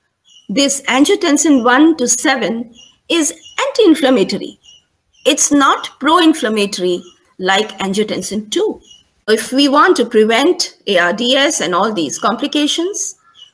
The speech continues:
we have to sort of see that there is more A C two in the body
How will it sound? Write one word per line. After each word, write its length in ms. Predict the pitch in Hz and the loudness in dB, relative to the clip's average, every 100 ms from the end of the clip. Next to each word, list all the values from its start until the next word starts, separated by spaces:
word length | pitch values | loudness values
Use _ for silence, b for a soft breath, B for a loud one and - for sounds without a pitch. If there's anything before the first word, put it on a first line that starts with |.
| b | b
we 200 | 247 302 | 0 2
have 360 | 277 262 - | 2 -2 0
to 260 | 311 285 277 | 0 2 2
sort 280 | 262 220 220 | 0 -2 -2
of 140 | 214 | -2
see 500 | - - - - 311 | -2 -6 -4 0 2
that 260 | 269 214 202 | 2 0 -2
there 120 | 190 | -2
is 220 | 190 208 | -2 0
more 320 | 262 247 330 392 | 2 4 4 2
A 220 | - 240 | 2 2
C 220 | - 262 | 2 -2
two 200 | - 233 | 0 0
in 120 | 226 | 0
the 100 | 233 | 0
body 440 | 196 214 214 208 | 0 -2 0 -4